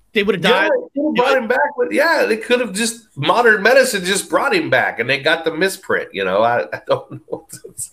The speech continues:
Speaker 1: Yeah, I, and, and, and, like I said, a lot of these channels, you know, when they say, "Oh, I remember him dying three times," you know, but they never really say,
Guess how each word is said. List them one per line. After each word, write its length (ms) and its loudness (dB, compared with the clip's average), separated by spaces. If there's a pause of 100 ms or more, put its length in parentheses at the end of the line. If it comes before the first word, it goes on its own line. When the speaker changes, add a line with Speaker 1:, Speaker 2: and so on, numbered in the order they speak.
(120)
Speaker 1:
Yeah, 340 2
I, 140 0 (260)
and, 200 0
and, 220 0
and, 260 -6 (480)
like 100 -2
I 60 2
said, 280 -2
a 40 -6
lot 120 2
of 60 -2
these 120 -4
channels, 420 0
you 40 0
know, 120 2
when 100 0
they 100 0
say, 400 0 (400)
"Oh, 200 -2
I 60 2
remember 200 -2
him 160 -2
dying 240 -2
three 220 -2
times," 420 -4
you 60 -4
know, 180 0
but 160 -4
they 80 0
never 300 0
really 280 2
say, 460 0